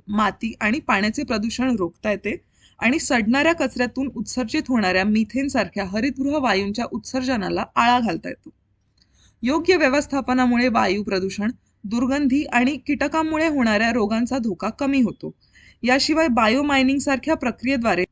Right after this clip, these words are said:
मूल्यवान जमीन आणि संसाधने पुन्हा मिळवता येतात, ज्यामुळे शाश्वत शहरी विकास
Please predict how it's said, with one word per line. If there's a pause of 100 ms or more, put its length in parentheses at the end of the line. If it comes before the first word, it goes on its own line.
(140)
मूल्यवान
जमीन (380)
आणि
संसाधने
पुन्हा
मिळवता
येतात, (680)
ज्यामुळे
शाश्वत
शहरी
विकास